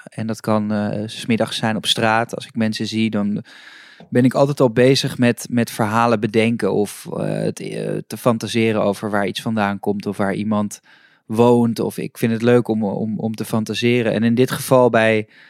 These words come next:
deze Wesley, ehm, ik weet nog dat het, het was een avond en het was net corona, eh, geweest. Dus de clubs waren net weer open. En er is natuurlijk een hele g-, generatie, eh, die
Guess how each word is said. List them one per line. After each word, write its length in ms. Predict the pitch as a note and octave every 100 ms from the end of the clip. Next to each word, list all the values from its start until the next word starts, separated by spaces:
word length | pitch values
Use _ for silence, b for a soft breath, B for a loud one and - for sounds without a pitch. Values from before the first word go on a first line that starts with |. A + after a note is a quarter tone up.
| b
deze 300 | - A#2 A2+
Wesley, 500 | A2 B2+ - A2 C3 -
ehm, 800 | A2+ A2 G#2+ G#2+ G#2+ A2 G#2+ G#2+
ik 300 | - C3 A#2
weet 160 | A#2+
nog 160 | A#2 A2
dat 140 | A#2+
het, 240 | A#2 G#2+ -
het 200 | A2 G#2
was 180 | A#2+ A2
een 120 | A#2
avond 480 | - B2+ - B2 A2
en 60 | G#2+
het 100 | A2+
was 140 | A#2
net 200 | C3 C3
corona, 760 | C3+ A2+ B2 B2 A2 G#2+ - -
eh, 100 | A2
geweest. 360 | - A2+ B2
Dus 120 | A#2
de 140 | - -
clubs 240 | C#3 A#2+
waren 300 | A#2 A2+ G#2+
net 180 | A#2 A#2
weer 480 | A2+ G#2+ G#2+ - _ _
open. 420 | A#2 A#2 A2 C3+ F3 B B B B
En 80 | A#2+
er 60 |
is 100 | B2
natuurlijk 300 | D3 C3+ C3 A#2+
een 60 |
hele 260 | C3+ C3+ A2
g-, 160 | F2 -
generatie, 960 | - - B2 A#2 C#3 D3 - A2+ A2+ -
eh, 420 | - A2+ A2+ A2 A2 A2+
die 360 | A#2 A#2 A2